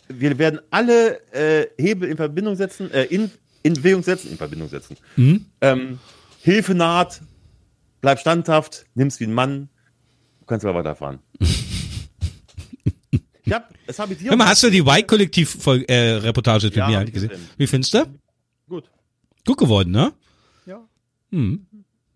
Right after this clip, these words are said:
Speaker 2: Ja, ich bin einfach glücklich drüber, dass sie sich daran gehalten haben. Ich hab das schon so oft gesagt, weil das sind ja Sachen, die haben
Speaker 1: Ja.
Speaker 2: die, es gab auch da so ein paar Sachen, wo ich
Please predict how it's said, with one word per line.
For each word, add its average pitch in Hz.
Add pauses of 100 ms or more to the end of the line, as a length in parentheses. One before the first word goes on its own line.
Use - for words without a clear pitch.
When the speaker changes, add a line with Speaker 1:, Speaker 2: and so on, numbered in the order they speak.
(200)
Speaker 2:
Ja, 226
ich 247
bin 240
einfach 208
glücklich -
drüber, 196
dass 165
sie 175
sich 165
daran 160
gehalten 156
haben. 90 (1040)
Ich 127
hab 214
das 196
schon 156
so -
oft -
gesagt, 104
weil 113
das 120
sind 147
ja 151
Sachen, 160
die 151
haben 143
Speaker 1:
Ja. 147
Speaker 2:
die, - (960)
es 117
gab 160
auch 160
da 170
so 170
ein 165
paar 147
Sachen, 156
wo 151
ich 156